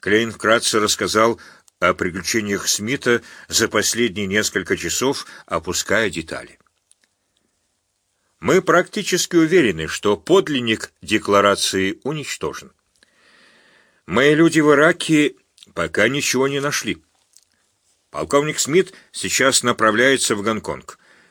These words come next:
Мы надеемся, что третий экземпляр хранится в гонконгской конторе компании Донг и Лапьер». Президент покачал головой.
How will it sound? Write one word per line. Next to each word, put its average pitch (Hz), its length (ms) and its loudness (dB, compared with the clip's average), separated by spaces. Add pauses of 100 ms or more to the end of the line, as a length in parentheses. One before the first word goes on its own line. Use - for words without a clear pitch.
(420)
Мы 131 180 2
надеемся, 202 640 2
что 175 340 4
третий 151 580 2
экземпляр 127 580 0 (140)
хранится 143 840 2 (300)
в 101 140 -6
гонконгской 139 760 0
конторе 127 580 0 (160)
компании 123 600 0
Донг 147 540 0 (280)
и - 120 2
Лапьер». 90 500 -2 (1500)
Президент 107 800 -4 (140)
покачал 95 500 -2
головой. 76 360 -6